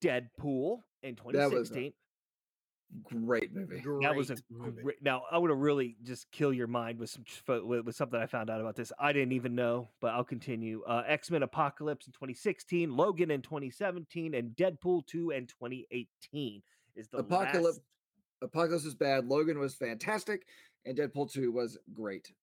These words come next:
Speaker 2: Sorry, I wanted to give my opinion on all of the things.
Speaker 1: Oh, you're fine, you're fine.
Speaker 3: I've seen probably four of the ones you mentioned.
Speaker 1: <laughs>
Speaker 3: Both Deadpool movies are great,
Speaker 1: Oh, yeah,
Speaker 3: I can tell you
Speaker 1: absolutely.
Speaker 3: that.
Speaker 1: All right. July fourteenth, two thousand,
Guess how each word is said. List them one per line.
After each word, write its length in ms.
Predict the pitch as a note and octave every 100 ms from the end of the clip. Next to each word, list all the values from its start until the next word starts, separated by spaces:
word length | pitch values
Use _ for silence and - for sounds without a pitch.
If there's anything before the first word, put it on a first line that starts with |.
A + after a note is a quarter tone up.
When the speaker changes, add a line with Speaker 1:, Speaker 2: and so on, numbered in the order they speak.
| _
Speaker 2:
Sorry, 360 | - D3 A#2 -
I 80 | -
wanted 160 | E3+ G3
to 60 | F#3+
give 120 | D#3+
my 120 | C#3+
opinion 340 | A#2+ C3 A2+ G#2+
on 60 |
all 200 | B2 B2+
of 80 | G2+
the 80 | G2+
things. 280 | G#2+ E2 -
Speaker 1:
Oh, 100 | D#4
you're 160 | F#4
fine, 320 | F4+ F4+ C4+ G#3+
you're 140 | D#4
fine. 340 | - D#4 F#2+ - _ _ -
Speaker 3:
I've 240 | F3 G#3 -
seen 420 | - G#3 G3 F3+
probably 420 | E3+ E3 E3 D#3 -
four 320 | D3+ D3 C#3+ C3
of 160 | C3
the 100 | C3
ones 300 | B2+ C3 A#2+
you 100 | B2+
mentioned. 500 | A#2 A#2 - G#2 G#2 _ _ _
Speaker 1:
<laughs> 220 | A#2+ - C3+
Speaker 3:
Both 280 | F3 G#3
Deadpool 400 | F#3 G#3+ G3 G3
movies 320 | D3 C3 B2+ A#2
are 100 | A2+
great, 240 | A2+ A#2+
Speaker 1:
Oh, 140 | B3
yeah, 260 | G3+ D#3 D#3+
Speaker 3:
I 40 |
can 100 | B2+
tell 80 | D3+
you 60 | D3+
Speaker 1:
absolutely. 100 | D#3+
Speaker 3:
that. 220 | E3+ C#3+ _ _ _ _ _ _ _ _ A#2+ C3+
Speaker 1:
All 80 | A3
right. 180 | F3 G#2 _ _ _ _ _ _ _ _ _ _ _ _ -
July 300 | A2+ E3+ G#3+
fourteenth, 600 | G3+ A3 G3 F#3+ G3 F#3+ - -
two 180 | F#3
thousand, 540 | F#3 E3+ C#3 B2+ C#3+